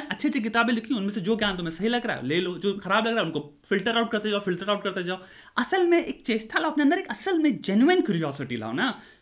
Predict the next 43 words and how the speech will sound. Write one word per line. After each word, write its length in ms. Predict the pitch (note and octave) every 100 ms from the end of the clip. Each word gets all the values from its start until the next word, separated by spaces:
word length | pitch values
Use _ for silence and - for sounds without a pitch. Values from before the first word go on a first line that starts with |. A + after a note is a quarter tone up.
| -
सीखने 420 | B3 A#3+ A3+ D#4+
की, 300 | D#4+ A#2 - _ -
लर्न 320 | E3+ B3+ C#4+
करने 260 | C4 F3 B2+
की। 320 | - F2 - - - - -
मार 140 | B3+ F4
YouTube 440 | F#3+ A3+ A3+ E4+
पे 180 | F4+ F#4+
इतना 280 | E4+ B3+ F4+
भयंकर 380 | G3 A3+ A#3+
लेवल 200 | F4+ C#4
पे 120 | D4+ E4
शॉर्टकट 500 | C#4 F3 - C#4+ D4
पाने 260 | F#3 G#3+
के 60 | A#3
हमारे 200 | F3+ F3+
अंदर 180 | G#3+ A#3
क्यों 240 | - A3 A#3+
है, 260 | B2+ A2+ - _ _ _ -
क्या 140 | G#3+
आग 300 | B3+ C4+ G3
है, 200 | D3 C#3+
ऐसा 200 | F#3 F#3
क्या 260 | B3+ - A#3
वो 220 | G#3+ G3+
है 100 | F3+
कि 120 | G3
हम 200 | A3 A3 G3
यार 160 | B3
ये 120 | G3+
नहीं 100 | G3
हो 40 | G#3+
सकता 260 | - -
कि 140 | A3 A#3
एक 140 | G#3+
चीज़ 160 | G3+ F#3+
में 120 | C#4 - -
सिंसियरली 640 | - C#4 C4+ C#4 E4 D#4+ D#4+
जा 160 | F#3+
पाए 200 | C3+ C#3
अंदर, 260 | A#2 A2 - - - - - -
सिंसियरली 600 | - F#4+ F#4+ F#4+ B3 G3+
यार। 360 | B2+ A2+ - -